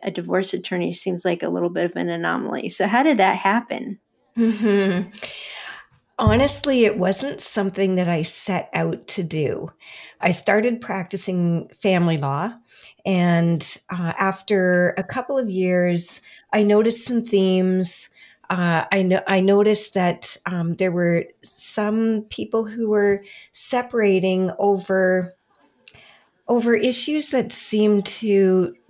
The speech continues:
Speaker 2: just n-, not require separating. And I won't be judgmental. I know you can't always see the full story from the
Speaker 1: Mm-hmm.
Speaker 2: outside, but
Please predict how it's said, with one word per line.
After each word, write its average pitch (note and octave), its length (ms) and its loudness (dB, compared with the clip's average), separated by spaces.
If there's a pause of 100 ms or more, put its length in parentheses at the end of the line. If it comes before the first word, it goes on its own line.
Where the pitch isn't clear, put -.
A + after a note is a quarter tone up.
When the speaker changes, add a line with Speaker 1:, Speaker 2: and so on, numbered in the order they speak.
Speaker 2:
just - 360 -8
n-, - 200 -20 (360)
not G3+ 880 2
require D#3+ 800 0 (440)
separating. - 840 -6 (500)
And G#3+ 140 6
I G#3+ 80 6
won't A3 240 6
be G#3 180 4
judgmental. E3+ 580 0
I F3 100 2
know F3+ 120 4
you F3 180 2
can't F3 380 -4
always D#3+ 720 0
see E3+ 320 0
the D#3+ 100 0
full D#3 280 -4
story D#3 640 -6
from D#3+ 160 -8
the F#3+ 140 2
Speaker 1:
Mm-hmm. D#3 160 2
Speaker 2:
outside, C#3 380 -6 (120)
but F3 200 -2